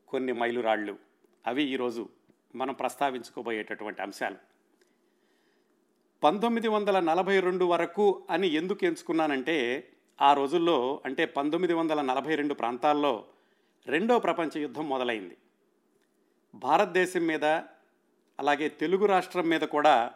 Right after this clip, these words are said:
ఈ రెండో ప్రపంచ యుద్ధం యొక్క భయం నీడలు ప్రసరించాయి.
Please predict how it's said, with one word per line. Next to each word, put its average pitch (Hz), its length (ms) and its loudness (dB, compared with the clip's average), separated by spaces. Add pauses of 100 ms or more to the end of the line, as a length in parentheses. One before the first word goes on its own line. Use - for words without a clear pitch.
(120)
ఈ 151 160 0
రెండో 170 360 0
ప్రపంచ 175 440 -2
యుద్ధం 156 360 -2
యొక్క 147 240 -4
భయం 151 460 0
నీడలు 151 240 0
ప్రసరించాయి. 127 600 -4